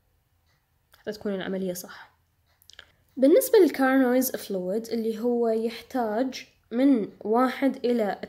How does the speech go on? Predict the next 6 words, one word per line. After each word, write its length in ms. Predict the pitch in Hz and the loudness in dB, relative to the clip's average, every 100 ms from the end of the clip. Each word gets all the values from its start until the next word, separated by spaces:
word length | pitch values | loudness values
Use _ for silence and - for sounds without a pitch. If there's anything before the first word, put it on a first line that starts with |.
| - | -6
ثلاث 120 | 247 | -4
ساعات 520 | 247 214 185 208 294 | -4 -4 -2 0 -2
حتى 340 | - 247 - | -4 -10 -6
يثبت 500 | 208 214 220 202 214 | -6 -4 -4 -4 -4
عندي 200 | 226 220 | -4 -2
النسيج، 600 | 208 190 185 185 226 277 | -2 -2 -4 -4 -2 -4